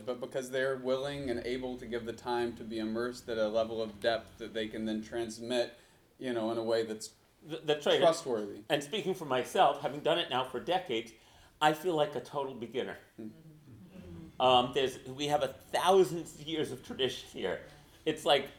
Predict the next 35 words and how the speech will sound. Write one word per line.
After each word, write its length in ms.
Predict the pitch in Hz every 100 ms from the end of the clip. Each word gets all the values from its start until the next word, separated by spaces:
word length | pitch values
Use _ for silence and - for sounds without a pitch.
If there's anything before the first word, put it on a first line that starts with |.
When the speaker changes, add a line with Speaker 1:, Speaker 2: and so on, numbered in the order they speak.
| - -
Speaker 2:
it's 180 | 139 139
a 120 | 123
sea 500 | - - - 202 208
of 140 | 196 -
Torah, 320 | 165 156 113
as 240 | 107 107
our 180 | - 123
tradition 360 | - 117 95 110
refers 240 | - 101 -
to 80 | 95
it, 100 | 78 -
the 80 | 214
sea 560 | - - - 165 170 160
of 160 | 123 -
Torah. 360 | 143 131 104 80 - - - -
And 180 | 147 160
you 120 | 143
dump, 420 | 120 131 180 196 -
jump 340 | 113 147 208 -
in 180 | 143 165
and 140 | 139
you 80 | 101
swim 320 | - 139 180
where 140 | 151 127
you 80 | -
can 320 | 127 135 139 143
and 120 | 120
you 80 | 90
pick 260 | 247 -
up 160 | - -
what 180 | 120 -
you 60 |
can. 400 | 107 127 120 113 - - - - _
And, 240 | - 127 123 - - _ _ - - - - _ - 127
but, 240 | 135 -